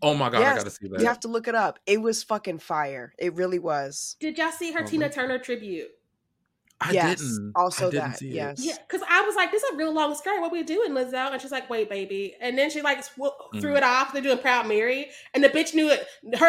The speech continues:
Speaker 3: and her dancers was on it. And I was like, "Oh my God, oh my God." I was losing my shit. And I'm trying to hold my phone at the same time. I was not ready. Um, but yeah, no,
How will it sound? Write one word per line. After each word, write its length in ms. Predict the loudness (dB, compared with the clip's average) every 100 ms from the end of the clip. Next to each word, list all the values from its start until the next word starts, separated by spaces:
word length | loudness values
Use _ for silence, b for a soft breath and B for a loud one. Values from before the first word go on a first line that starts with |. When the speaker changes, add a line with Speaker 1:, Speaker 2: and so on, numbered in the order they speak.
| 8
Speaker 3:
and 100 | 8
her 60 |
dancers 320 | 6 2 2
was 100 | -2
on 240 | 4 6 6
it. 140 | 2 2
And 120 | 4
I 40 |
was 80 | 4
like, 120 | 4
"Oh 180 | 6 6 6
my 80 | 2
God, 380 | 2 6 6 6
oh 120 | 6
my 260 | 4 4
God." 360 | 2 2 2 0
I 20 |
was 80 | 0
losing 180 | -2 0
my 100 | 0
shit. 280 | -2 -4 -4 -6
And 100 | -6
I'm 80 | -4
trying 140 | -2 0
to 40 |
hold 140 | 0
my 100 | 0
phone 160 | -2 -4
at 40 | -4
the 60 |
same 200 | -6 -6
time. 300 | -6 -8 -6
I 60 | -8
was 120 | -8
not 140 | -8 -6
ready. 300 | -6 -8 -12 _ _ _ _ _ 0
Um, 540 | 4 4 2 -4 -12 -14 -6
but 140 | -2
yeah, 160 | 0 2
no, 140 | 2